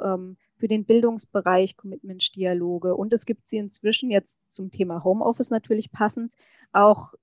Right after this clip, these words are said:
die, eine digitale Version, sodass man es auch auf die, über die Entfernung <laughs> nutzen kann, ohne dass wir jetzt in einem gemeinsamen Raum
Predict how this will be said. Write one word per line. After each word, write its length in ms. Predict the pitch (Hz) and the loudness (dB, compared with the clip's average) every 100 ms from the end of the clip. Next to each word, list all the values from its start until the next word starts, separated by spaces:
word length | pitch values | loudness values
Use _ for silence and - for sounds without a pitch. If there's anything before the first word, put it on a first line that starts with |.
| _ _ | _ _
die, 200 | 214 208 - | -6 -6 -2
eine 240 | 214 214 | -2 -2
digitale 480 | 208 202 - 190 190 | -4 -4 0 2 2
Version, 520 | 175 175 - 165 170 | 0 -6 -8 -14 -16
sodass 320 | 170 175 180 - | -16 -12 -12 -12
man 140 | 180 | -14
es 180 | 185 - | -12 -10
auch 320 | 320 196 208 - | 2 2 2 -2
auf 200 | - 233 | 0 0
die, 200 | - 226 - | 0 -4 -4
über 240 | 214 226 | 0 0
die 100 | 214 | 2
Entfernung 560 | 208 - 214 220 214 233 | -2 0 0 0 2 0
<laughs> 360 | 226 247 - | 0 0 0
nutzen 400 | 240 247 - 233 | 0 -2 -4 -14
kann, 280 | 226 220 220 | -6 -2 -2
ohne 260 | 214 214 214 | -4 -6 -4
dass 180 | 208 - | -4 -2
wir 80 | |
jetzt 160 | 196 - | -4 -4
in 60 | 196 | -8
einem 180 | 190 190 | -8 -8
gemeinsamen 520 | 190 190 202 208 202 | -8 -6 -4 -4 -6
Raum 440 | 180 190 196 202 | 0 2 2 -2